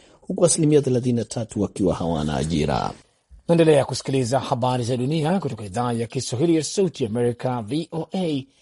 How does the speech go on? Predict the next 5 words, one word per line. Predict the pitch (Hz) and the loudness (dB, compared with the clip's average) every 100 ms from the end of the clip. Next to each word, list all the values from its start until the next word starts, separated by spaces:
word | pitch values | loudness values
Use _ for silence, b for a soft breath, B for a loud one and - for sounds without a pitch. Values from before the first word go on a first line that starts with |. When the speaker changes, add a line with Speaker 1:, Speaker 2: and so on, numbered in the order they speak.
| b b | b b
Speaker 2:
ikitangaza | 185 185 196 180 202 151 139 131 | 2 4 4 4 2 2 0 -2
kutoka | - 151 151 | -4 -2 -2
Washington | 131 104 - 95 - 95 | -2 -6 -8 -10 -10 -12
D | 76 78 | -12 -10
C. | - 90 80 57 | -8 -8 -10 -10